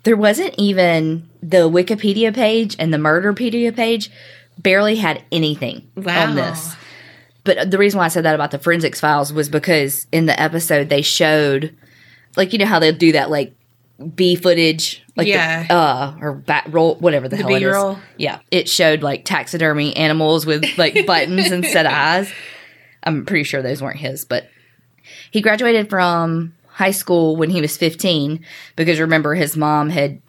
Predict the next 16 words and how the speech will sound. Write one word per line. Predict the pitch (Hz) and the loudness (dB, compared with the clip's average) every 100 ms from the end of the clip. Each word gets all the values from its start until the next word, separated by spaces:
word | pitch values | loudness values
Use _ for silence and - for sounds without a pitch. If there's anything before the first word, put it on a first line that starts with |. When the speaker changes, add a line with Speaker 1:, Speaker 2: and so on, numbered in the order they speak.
| _ _ | _ _
Speaker 2:
Yeah. | - 196 202 170 151 160 165 | -10 -2 -2 -2 -8 -12 -6
Speaker 1:
helped | 185 165 - | 0 0 0
him, | 160 147 135 _ _ - | -2 -2 -4 _ _ -6
you | 165 | -4
know, | 127 | -4
skip | 127 - 175 170 | -6 -2 -2 -2
grades. | 151 147 139 131 - - - - - - - _ _ _ _ _ | -2 0 -2 -6 -12 -16 -20 -20 -20 -20 -20 _ _ _ _ _
He | - 208 | -2 0
started | - 180 | 2 0
going | 185 180 175 | 2 0 0
to | 175 175 160 160 | 0 2 4 2
North | 175 180 185 | 2 0 0
Texas | 196 - 185 196 | -4 -4 -6 -4
University, | 185 175 156 156 156 160 175 - _ _ - | -2 0 0 -2 -2 -2 -4 -10 _ _ -4
and | 175 165 160 | 0 2 2
he | 180 185 165 160 160 175 | 0 -2 0 -2 -2 -8